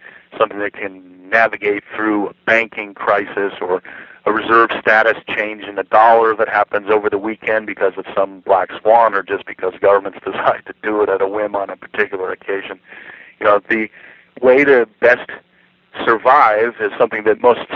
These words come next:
stackers understand, and that's the lion's share of our audience, so we're pleased by that. But anyone who's new to this market really needs to basically,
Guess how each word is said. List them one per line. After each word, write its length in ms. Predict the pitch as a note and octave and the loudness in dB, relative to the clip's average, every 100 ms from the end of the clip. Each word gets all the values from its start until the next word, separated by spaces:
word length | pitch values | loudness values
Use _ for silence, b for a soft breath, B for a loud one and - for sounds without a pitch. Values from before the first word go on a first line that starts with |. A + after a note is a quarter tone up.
| G2 | -2
stackers 560 | A#2+ C#3 - A#2 F#2 | 0 0 0 -4 -4
understand, 600 | G2 F#2+ F#2 - F2 F2+ G#2+ | -6 -6 -8 -8 -6 -6 -8
and 100 | F#2+ | -4
that's 160 | G2 - | -6 -2
the 80 | G2+ | -2
lion's 380 | F#2+ G2 F#2 - | 2 0 -2 -4
share 240 | G#2 F#2+ | 0 0
of 80 | F#2 | 2
our 240 | F#2 F#2+ | 2 4
audience, 440 | G#2 A2+ G2+ F#2 F#2 F#2+ | 6 4 0 -10 -10 -10
so 80 | |
we're 140 | F2+ F2+ | -8 -10
pleased 400 | - B2+ B2 - | -4 -4 -4 -4
by 160 | F#2 | -4
that. 220 | F2+ F2 F#2 _ _ | -2 -6 -8 _ _
But 180 | A2 A2 - | 0 0 0
anyone 340 | B2+ C#3 C#3+ | -2 0 0
who's 240 | B2+ A2 F#2+ | -2 -8 -10
new 320 | G2+ G#2+ D3 _ - | -6 -4 -4 _ -8
to 60 | G#2 | -6
this 160 | G2 F#2+ | -6 -2
market 320 | G#2 G#2 G#2 G2 | 0 0 -2 -6
really 280 | G#2+ A#2+ | -4 -4
needs 220 | B2 A#2+ - - | -4 -8 -8 -6
to 180 | G2+ G2 | -6 -2
basically, 680 | G#2+ A#2 - - A#2+ A2 | -4 -2 -4 -4 -6 -6